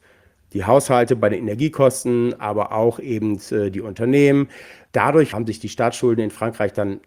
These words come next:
stärker aufgebläht als in Deutschland. Das Problem eben seit Ende dieser Krise, mit der ja Frankreich und Le Maire und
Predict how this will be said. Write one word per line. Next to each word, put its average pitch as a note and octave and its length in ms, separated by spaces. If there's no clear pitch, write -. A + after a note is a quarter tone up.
stärker C3+ 380
aufgebläht A2 600
als G#2+ 280
in A2 140
Deutschland. C#3+ 560
Das C3 180
Problem C#3 440
eben B2+ 200
seit A#2 320
Ende D#3+ 380
dieser G#2 260
Krise, E2 400
mit G#2 200
der A#2+ 180
ja A#2+ 120
Frankreich B2+ 680
und G#2+ 220
Le A2 160
Maire C#3 480
und F#2 240